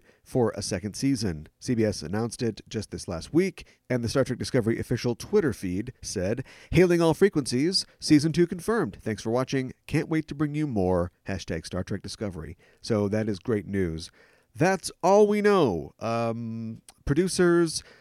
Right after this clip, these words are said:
like Kurtzman, and I think Harberts and Berg have talked about possible plans for season two,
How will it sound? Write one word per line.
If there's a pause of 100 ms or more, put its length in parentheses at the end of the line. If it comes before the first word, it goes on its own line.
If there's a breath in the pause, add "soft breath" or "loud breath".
(120 loud breath)
like
Kurtzman, (280 soft breath)
and
I
think
Harberts (200 soft breath)
and
Berg
have
talked
about (240 soft breath)
possible
plans
for
season
two,